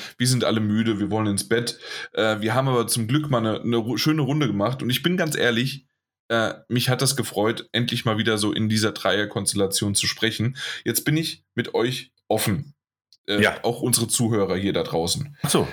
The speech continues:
Speaker 1: Ähm,
Speaker 2: Ihr könnt euch ja
Speaker 1: Metagames.
Speaker 2: melden, wenn ihr
Speaker 1: Äh, hat sich ein bisschen was getan, aber wollen wir da wirklich heute schon wieder nur über Zahlen, da kommen wir nur durcheinander und sonst was und ihr werdet auch noch weinen, weil ich eventuell sogar gewinnen könnte.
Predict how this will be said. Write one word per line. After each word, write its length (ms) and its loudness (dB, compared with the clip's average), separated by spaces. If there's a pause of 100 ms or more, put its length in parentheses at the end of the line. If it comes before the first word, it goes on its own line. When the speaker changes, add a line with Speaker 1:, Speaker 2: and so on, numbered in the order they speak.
(200)
Speaker 1:
Ähm, 640 -2 (720)
Speaker 2:
Ihr 140 0
könnt 180 2
euch 120 0
ja 80 0
Speaker 1:
Metagames. 100 2
Speaker 2:
melden, 420 0
wenn 160 0
ihr 260 -2
Speaker 1:
Äh, 340 0
hat 200 0
sich 140 0
ein 80 2
bisschen 300 2
was 160 2
getan, 600 0 (280)
aber 200 0
wollen 180 2
wir 60 0
da 160 0
wirklich 300 0
heute 320 2
schon 240 2
wieder 200 4
nur 340 2
über 240 0
Zahlen, 360 2
da 100 0
kommen 180 0
wir 60 4
nur 120 2
durcheinander 500 2
und 140 0
sonst 240 0
was 160 2
und 260 -2
ihr 140 0
werdet 320 0
auch 80 0
noch 260 -2
weinen, 460 2 (240)
weil 220 2
ich 180 -2
eventuell 460 0
sogar 240 0
gewinnen 420 0
könnte. 460 0